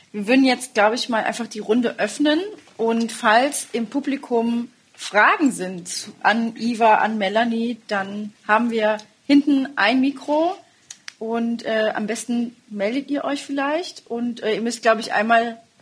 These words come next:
auf das Mikro drücken. Dann hört man die Frage auch. Äh, dann hören auch alle Podcast-HörerInnen, äh, am Montag auch die Fragen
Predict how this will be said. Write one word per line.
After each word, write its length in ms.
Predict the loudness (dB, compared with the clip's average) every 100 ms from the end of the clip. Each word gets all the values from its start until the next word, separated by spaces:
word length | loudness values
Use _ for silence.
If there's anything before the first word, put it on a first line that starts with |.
| _
auf 160 | -2 0
das 180 | -2 -6
Mikro 320 | -10 -8 -8
drücken. 500 | -8 -12 -10 -10 -6
Dann 260 | -6 -8 -2
hört 200 | 2 4
man 120 | 2
die 80 | 0
Frage 440 | -2 0 2 4 2
auch. 240 | 2 -2 -10 -20 -20 -20 _
Äh, 280 | -2 -2 0
dann 180 | -2 2
hören 220 | 2 4
auch 140 | 0 2
alle 220 | 2 2
Podcast-HörerInnen, 960 | -2 -6 -6 -8 -6 -4 -4 -6 -12 -14 _ _ _ -6
äh, 60 |
am 280 | -4 -2 -4
Montag 420 | -4 -4 -2 -4 -6
auch 120 | -12
die 100 | -16
Fragen 520 | -6 -4 -4 -6 -18